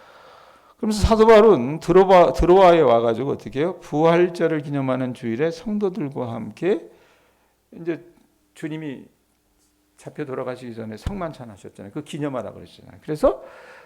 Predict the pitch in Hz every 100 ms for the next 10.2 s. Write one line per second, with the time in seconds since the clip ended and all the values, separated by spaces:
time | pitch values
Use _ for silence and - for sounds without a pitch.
0 | _ 226 190 131 165 190 202 - - 131
1 | 170 202 113 92 - 90 82 82 80 _
2 | _ _ _ _ _ _ _ _ _ _
3 | _ _ _ _ _ _ _ _ _ _
4 | _ _ _ _ _ 233 254 160 185 233
5 | 262 156 180 214 214 175 180 220 214 170
6 | 143 - 170 202 180 135 135 214 233 233
7 | 214 196 202 180 196 208 202 165 135 131
8 | 117 123 107 - 110 95 - 92 - 160
9 | 190 190 185 160 135 127 98 131 196 180
10 | 131